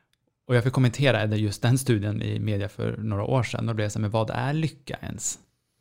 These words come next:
Och då blev ju journalister jätteirriterad, för då gjorde jag det liksom för fluffigt. För de tyckte det var så skönt, "Nu har vi äntligen en siffra." Men vi är ju också individer som tycker lite olika och känner olika kopplat till sexualitet. Tre gånger i veckan kan ju för en person kännas som värsta pressen.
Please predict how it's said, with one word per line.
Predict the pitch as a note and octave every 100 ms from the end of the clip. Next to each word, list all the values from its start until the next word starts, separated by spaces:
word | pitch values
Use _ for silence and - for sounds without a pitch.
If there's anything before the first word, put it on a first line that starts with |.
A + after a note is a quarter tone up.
| _ _ _
Och | C3+
då | C3
blev | A2+
ju | G2+
journalister | A2 A2 A2 A2+
jätteirriterad, | A2 A2 A2 B2 A#2+ A#2+
för | A2+ A#2+
då |
gjorde | A#2 G#2+ G#2
jag | G2
det |
liksom | G#2 G#2+ G#2+
för | G2+ - G2
fluffigt. | - B2+ A2 - A#2
För | -
de | A#2+
tyckte | A#2+ G#2+
det |
var | G#2
så | A2+
skönt, | - G#2+ G#2
"Nu | A2
har | G2+ A#2+
vi | G#2+
äntligen | G2+ G#2+ G#2
en |
siffra." | G#2+ A#2+ - - - - - - -
Men | B2
vi | A#2
är |
ju | A#2
också | C3 -
individer | A#2+ A2 A2 C#3 G#2+ G#2+
som | A2 G#2 -
tycker | A2+ - G2+
lite | G2+
olika | A#2+ A2 A2+ - A2+ G2+ - _
och | A#2
känner | - B2+ C3+ A#2+
olika | A2 A2 - A2 -
kopplat | A#2 - D#3 C#3
till | G#2
sexualitet. | G#2+ - - - - -
Tre | B2
gånger | A#2 A2
i | A2
veckan | A2 - C3
kan | G#2+
ju |
för | -
en | C3+ C3
person | A2 G#2+ G2+
kännas | G#2 A2 G2+
som | G#2+ G2+
värsta | G#2 - - -
pressen. | - F3 C3+ - - - -